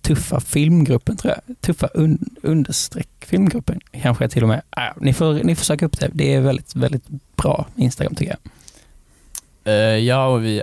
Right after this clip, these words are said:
Speaker 2: är at P R for understreck, nej, at P R understreck forever, och så är det med en fyra. Och sen vill jag också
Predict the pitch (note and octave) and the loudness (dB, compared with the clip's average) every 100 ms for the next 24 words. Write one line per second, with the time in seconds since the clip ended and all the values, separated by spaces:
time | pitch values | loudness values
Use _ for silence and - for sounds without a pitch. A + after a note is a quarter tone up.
0 | - A#2+ A2 _ - - - A#2+ A#2+ G#2 | -2 -4 -4 _ -16 -6 -4 0 0 0
1 | G2 F2+ - - - B2+ G#2+ G2 F#2+ - | 0 0 -2 -6 -8 -4 -2 0 -4 -4
2 | A#2 G2+ - F#2+ - - B2+ E3+ F3 _ | -6 -6 -8 -10 -12 -8 -2 -2 -4 _
3 | _ _ C#3+ C3+ - D3+ C#3 A#2 A2 A2 | _ _ -8 -6 -4 0 2 2 0 -2
4 | A#2+ B2+ A#2 - G#2+ - C3+ A2+ A2 A2 | -2 -2 -2 -4 -6 -6 -4 -2 -2 -2
5 | G2 G2 A#2 - A2 G#2 G#2 G2+ - A2+ | -2 -6 -6 -8 -8 -6 -6 -6 -8 -6
6 | A2+ A#2 - - _ - - A2 A2 A2+ | -6 -6 -8 -12 _ -10 -8 -4 -2 -4
7 | A#2+ A2+ A2 | -4 -6 -4